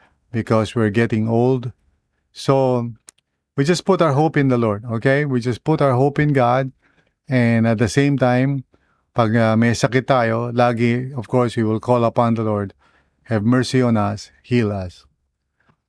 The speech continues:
So, ngayon, we want to talk about how, how is God glorified, you know, through healing. So, praise God na maraming pagkakataon na God brings healing. But what is important na, of course, is not to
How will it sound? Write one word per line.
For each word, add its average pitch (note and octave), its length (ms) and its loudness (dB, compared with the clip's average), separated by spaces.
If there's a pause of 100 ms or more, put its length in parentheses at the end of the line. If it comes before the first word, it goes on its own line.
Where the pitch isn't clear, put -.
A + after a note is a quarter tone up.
(100)
So, D3 400 0
ngayon, F3 320 2
we E3+ 80 2
want G#3 180 2
to E3+ 220 0
talk D#3 240 2
about B2+ 400 2
how, E3 240 2 (160)
how F3+ 160 2
is G#3+ 160 -2
God D3+ 240 2
glorified, B2 720 0
you B2+ 80 0
know, B2+ 320 -2
through B2 240 0
healing. A2+ 480 0 (640)
So, C#3 480 0 (240)
praise F3 260 2
God D#3 300 2
na B2+ 480 0 (320)
maraming B2 340 2
pagkakataon C3+ 920 0
na A2+ 160 -4
God A#2+ 320 0
brings A2 320 0
healing. C#3+ 480 0 (640)
But C3+ 160 2
what E3 160 4
is E3+ 160 2
important D#3 640 2
na, C3+ 160 2
of B2+ 120 -6
course, C#3+ 280 0
is A#2+ 160 -4
not D3 280 0
to A#2 300 -2